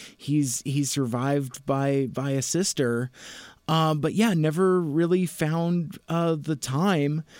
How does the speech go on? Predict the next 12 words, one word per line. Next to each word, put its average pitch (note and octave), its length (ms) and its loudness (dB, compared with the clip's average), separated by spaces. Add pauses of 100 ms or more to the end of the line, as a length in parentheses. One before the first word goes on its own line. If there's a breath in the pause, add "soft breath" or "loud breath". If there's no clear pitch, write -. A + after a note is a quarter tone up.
(320 loud breath)
um, C#3+ 480 0
or D3+ 240 2
opportunity D#3+ 680 0
to C#3 120 -4
be C#3+ 160 2
a C3+ 60 2
family F#3 360 2
guy. B2 480 0
And D3 640 2 (600 loud breath)
I, F3+ 320 4
I F3+ 160 4
wonder E3+ 840 4